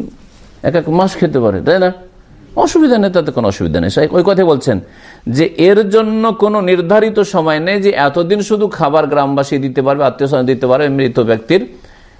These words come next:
আত্মীয় স্বজনকে, এমন কথা নেই। "ফিমা না আলাম মিনাশ", যা আমি শরীয়ত থেকে জানি, শরীয়তের, আহ, মাসলা মাসাইল হিসা-, থেকে দলিল ভিত্তিক যা জানি, যে এই ক্ষেত্রে কোনো সময়সীমা নির্ধারিত নেই।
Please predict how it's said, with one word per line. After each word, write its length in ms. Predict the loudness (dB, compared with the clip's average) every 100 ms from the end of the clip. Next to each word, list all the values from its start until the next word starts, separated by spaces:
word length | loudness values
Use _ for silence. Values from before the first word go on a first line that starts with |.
| -20 -18 -4
আত্মীয় 320 | -4 0 -2
স্বজনকে, 460 | 0 0 -2 0 0
এমন 200 | 0 0
কথা 260 | -2 0
নেই। 160 | -2 -4
"ফিমা 460 | -2 0 2 0
না 200 | 0 0
আলাম 320 | 0 0 0 0
মিনাশ", 300 | 0 0 -2
যা 260 | 0 0
আমি 320 | 2 0 -2
শরীয়ত 420 | -6 -2 0 0 0
থেকে 260 | -4 -2 -2
জানি, 300 | -2 -4 -8 -12 -20 -8 -6
শরীয়তের, 560 | -2 0 2 2 2 0 -2 -20 -20 -20 -6
আহ, 480 | 0 2 2 0 -2
মাসলা 340 | -2 0 0
মাসাইল 440 | 0 0 2 2 0
হিসা-, 640 | -4 -4 0 0 2 0 0
থেকে 400 | -4 0 -2 -2 -18 -20 -20 -8 0
দলিল 480 | 2 4 4 2
ভিত্তিক 380 | 2 0 0 0
যা 160 | 2 2
জানি, 380 | 0 -2 -2 0
যে 140 | 0
এই 260 | 2 -2 0
ক্ষেত্রে 360 | -2 0 -2
কোনো 180 | 0 -2
সময়সীমা 640 | 0 0 0 -2 -4 -2
নির্ধারিত 500 | -2 -2 -2 -2 -2
নেই। 220 | -2 -2